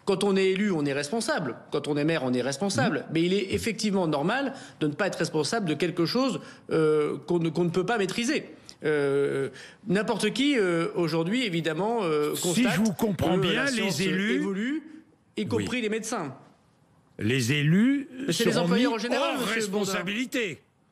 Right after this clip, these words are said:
Speaker 2: C'est ce que je comprends bien.
Speaker 1: Non, mais c'est, c'est, monsieur Bourdin, c'est, euh,
Speaker 2: Oui.
Speaker 1: la réponse à apporter aux inquiétudes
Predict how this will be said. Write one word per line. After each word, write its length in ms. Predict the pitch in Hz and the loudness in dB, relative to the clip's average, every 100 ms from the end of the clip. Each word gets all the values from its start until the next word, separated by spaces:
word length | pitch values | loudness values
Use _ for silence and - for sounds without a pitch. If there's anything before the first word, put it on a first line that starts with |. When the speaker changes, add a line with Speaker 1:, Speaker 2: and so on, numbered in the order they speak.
| _ _ _ _ _ | _ _ _ _ _
Speaker 2:
C'est 160 | - 110 | -8 -6
ce 100 | - | -2
que 100 | 131 | -2
je 80 | - | 0
comprends 300 | 160 143 285 | -2 0 0
bien. 240 | 302 180 - - - | 0 -2 -6 -10 -4
Speaker 1:
Non, 100 | 196 | -2
mais 160 | 202 - | -2 -4
c'est, 320 | 160 202 165 | -2 -2 -2
c'est, 280 | 165 190 170 104 - - _ _ _ _ - | -2 -2 -4 -8 -14 -20 _ _ _ _ -2
monsieur 300 | 165 175 208 | 0 0 2
Bourdin, 340 | 185 165 131 - | 2 0 -2 -4
c'est, 480 | 131 - 160 147 143 | -6 0 2 2 0
euh, 80 | 143 | 2
Speaker 2:
Oui. 60 | 131 123 | 2 2
Speaker 1:
la 240 | 127 131 | 0 0
réponse 640 | 123 156 156 214 254 - - | 0 -2 0 0 2 -2 -4
à 120 | 151 | -2
apporter 560 | 147 165 - 196 240 233 | 0 -2 0 0 0 0
aux 200 | - 147 | 0 0
inquiétudes 640 | 202 196 185 - 190 254 | 0 0 -2 0 2 2